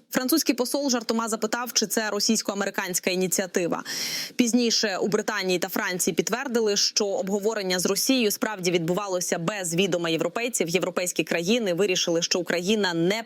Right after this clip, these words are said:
повинна відкликати свій проєкт. Вони домовилися, що Британія протистоятиме Сполученим Штатам Америки в Раді безпеки Організації Об'єднаних Націй, а Франція —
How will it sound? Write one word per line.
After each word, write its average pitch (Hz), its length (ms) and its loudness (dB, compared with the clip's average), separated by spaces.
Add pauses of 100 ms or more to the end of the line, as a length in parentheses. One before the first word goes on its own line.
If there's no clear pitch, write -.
повинна 196 600 2
відкликати 180 680 0
свій 180 260 2
проєкт. 220 640 -2 (400)
Вони 254 260 4
домовилися, 214 580 2
що 208 180 2
Британія 190 520 0
протистоятиме 180 840 0
Сполученим 180 560 0
Штатам 175 380 -2
Америки 196 540 -2
в 170 60 -2
Раді 180 260 0
безпеки 175 500 -2
Організації 175 640 0
Об'єднаних 170 480 0
Націй, 226 420 0 (400)
а 208 180 -6
Франція — 240 640 -2